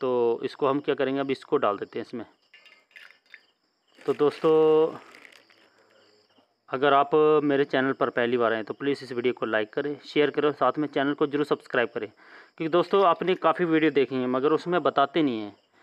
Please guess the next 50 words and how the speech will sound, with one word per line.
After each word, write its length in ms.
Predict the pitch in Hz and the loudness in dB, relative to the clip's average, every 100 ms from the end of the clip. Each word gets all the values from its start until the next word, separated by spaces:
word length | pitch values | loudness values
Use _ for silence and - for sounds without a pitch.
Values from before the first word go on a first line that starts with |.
| _ _ _ - | _ _ _ 0
सही 200 | 165 190 | 2 4
से, 160 | 208 | 2
तो 220 | 202 202 | 2 2
क्लियर 280 | 196 170 180 | 2 2 0
करते 260 | 160 151 160 | 2 0 2
नहीं 120 | 160 | 0
हैं 80 | 147 | 2
क्या 120 | 147 | 0
करना 280 | 143 131 135 | 0 -2 -2
है। 80 | 123 | -2
सबसे 260 | 147 - | -4 -4
पहले 240 | 175 165 160 | 0 0 2
पहला 340 | 160 151 165 | 2 2 2
स्टेप 320 | 160 135 127 | 0 -2 0
इसका 240 | 131 - 139 | -4 0 0
ये 140 | 143 | 2
है, 100 | 151 | 2
आपने 600 | 165 135 139 143 139 135 - - - - 147 | 2 0 0 -4 -4 -6 -12 -20 -20 -14 -12
इसकी 280 | - 180 | -8 -6
सीड 260 | 160 151 143 | -4 -2 -4
को 260 | - 151 143 | 0 2 2
गौमूत्र 480 | 131 123 123 - 123 | 2 0 -2 -4 -4
में 120 | 131 | -4
तीन 220 | - 123 | -4 -4
दिन 140 | 117 110 | -4 -6
के 80 | |
लिए 100 | 113 | -6
डाल 200 | 107 95 | -4 -6
देना 140 | 95 95 | -8 -14
है। 60 | - - - - - - - - - | -18 -20 -20 -20 -20 -20 -20 -20 -2
फिर 120 | 170 | 2
हम 160 | 156 180 | 2 2
इसकी 260 | 160 - 175 | -2 -2 -6
सीड 280 | - 151 139 | -2 -4 0
को, 520 | 156 151 156 156 139 | 2 4 4 2 0
बरसात 420 | 135 - 143 143 | -2 0 0 0
का 100 | 160 | 0
मौसम 320 | 147 147 - 156 | 0 -2 -2 -4
है, 60 | |
बरसात 340 | 135 127 123 - | -2 0 0 -2
का 100 | 131 | -6
मौसम 300 | 123 113 127 | -6 -6 -8
अच्छा 200 | 120 156 | -2 -2
होता 200 | 127 139 | -2 -4
है, 140 | 147 _ - - _ - | -8 _ -20 -20 _ 2
कोई 180 | 170 | 2
भी 120 | 185 202 | 2 0
सीड 280 | - 156 | 0 0
जो 180 | 143 139 | 2 0
है 100 | 107 | 0